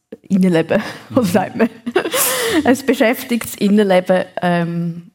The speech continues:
Speaker 1: und das muss dann einfach manchmal ein Ventil haben.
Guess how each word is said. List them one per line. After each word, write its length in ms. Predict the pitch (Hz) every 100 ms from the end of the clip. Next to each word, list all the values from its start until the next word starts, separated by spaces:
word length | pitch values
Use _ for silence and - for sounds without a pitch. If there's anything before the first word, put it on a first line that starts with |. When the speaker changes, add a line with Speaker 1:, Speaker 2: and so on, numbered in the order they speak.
| _
Speaker 1:
und 300 | 175 160 175
das 140 | 170
muss 200 | 175 170
dann 160 | 180 170
einfach 260 | 160 160
manchmal 360 | 175 175 160 165 -
ein 80 | -
Ventil 440 | 165 160 - 127 156
haben. 160 | -